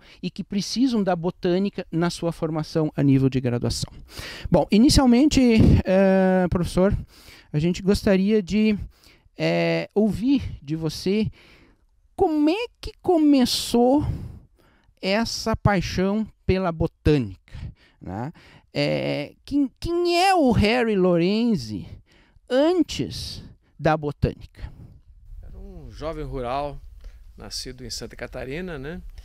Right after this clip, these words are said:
Speaker 2: Que viveu até os dezoito anos na zona rural. E, portanto, ah, tudo começou ali, né? Nesse momento, quando você,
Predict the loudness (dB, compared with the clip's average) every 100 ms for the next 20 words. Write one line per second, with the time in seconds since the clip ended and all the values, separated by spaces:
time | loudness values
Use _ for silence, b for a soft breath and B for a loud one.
0 | b b -18 -18 -12 -10 -8 -8 -10 -10
1 | -10 -12 -12 -12 -10 -8 -10 -12 -12 -10
2 | -8 -6 -4 -2 -4 -8 -14 -14 -14 -16
3 | -12 -12 -8 -10 -10 b b b -12 -10
4 | -10 -12 -14 -14 -12 -8 -6 -6 -6 -6
5 | -6 -6 -8 -10 -12 -12 -10 -8 -6 -8
6 | -10 -10 -10 -10 -10 -10 -8 -6 -4 -6